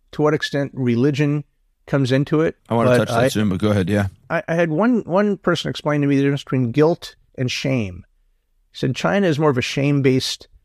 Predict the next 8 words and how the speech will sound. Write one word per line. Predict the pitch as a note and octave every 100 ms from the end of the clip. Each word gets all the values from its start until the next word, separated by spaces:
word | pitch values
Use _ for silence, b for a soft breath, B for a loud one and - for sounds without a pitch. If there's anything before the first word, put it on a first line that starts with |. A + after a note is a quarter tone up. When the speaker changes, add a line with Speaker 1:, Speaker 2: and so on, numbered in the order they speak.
| -
Speaker 1:
culture, | C3 B2 - B2 A#2+ A#2 _ _ _ _ _ -
and | B2+ B2+ A#2+
countries | D#3+ D3+ D#3 C#3+
with | C3 B2+
religion | A#2+ C3 F3+ A#2 G2+ A#2 A#2+ _ _ _ -
are | B2+
more | C3+ C3
guilt-based, | C3+ D#3 - - - - -